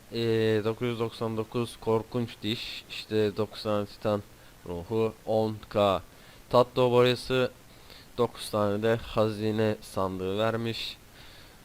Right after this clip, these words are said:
Şu şekilde alalım arkadaşlar bunları. Evet arkadaşlar burada gördüğümüz gibi savaşa katılacak, e,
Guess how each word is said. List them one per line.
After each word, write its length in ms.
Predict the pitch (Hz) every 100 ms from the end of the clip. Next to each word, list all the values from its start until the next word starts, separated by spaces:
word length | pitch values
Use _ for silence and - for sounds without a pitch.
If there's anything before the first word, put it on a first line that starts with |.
| - -
Şu 160 | - 120
şekilde 560 | - 104 104 101 98
alalım 400 | - 104 104 107
arkadaşlar 680 | 104 98 101 101 - 104 101
bunları. 460 | 104 101 101 107 107 -
Evet 320 | 117 123 131
arkadaşlar 640 | 123 117 127 120 113 127 123
burada 260 | 131 127
gördüğümüz 600 | 120 120 113 123 127 123
gibi 200 | 123 135
savaşa 440 | - 113 117 117 131
katılacak, 640 | 127 - 113 110 123 139 - - - - - - - - - -
e, 920 | 101 104 104 104 101 101 101 101 101